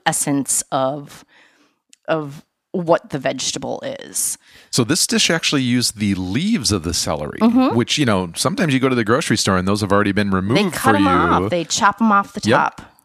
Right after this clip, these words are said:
Speaker 2: And so this is, like, you know,
Speaker 1: I lo-
Speaker 2: don't, don't throw those away.
Speaker 1: I
Speaker 2: Save
Speaker 1: love
Speaker 2: 'em.
Speaker 1: the leaves. I
Speaker 2: Yeah.
Speaker 1: love the leaves. And they, they, I mean,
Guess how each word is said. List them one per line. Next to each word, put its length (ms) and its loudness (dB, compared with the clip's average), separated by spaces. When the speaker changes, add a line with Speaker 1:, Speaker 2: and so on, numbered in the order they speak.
Speaker 2:
And 220 0
so 220 0
this 240 -2
is, 160 0
like, 260 0
you 140 0
know, 200 -2
Speaker 1:
I 80 0
lo- 240 2
Speaker 2:
don't, 160 -8
don't 200 0
throw 200 4
those 180 0
away. 400 0
Speaker 1:
I 140 -2
Speaker 2:
Save 160 2
Speaker 1:
love 120 2
Speaker 2:
'em. 60 -2
Speaker 1:
the 100 -2
leaves. 440 -8
I 100 -2
Speaker 2:
Yeah. 140 4
Speaker 1:
love 100 -4
the 80 -6
leaves. 300 -6
And 160 2
they, 160 0
they, 160 4
I 100 2
mean, 380 2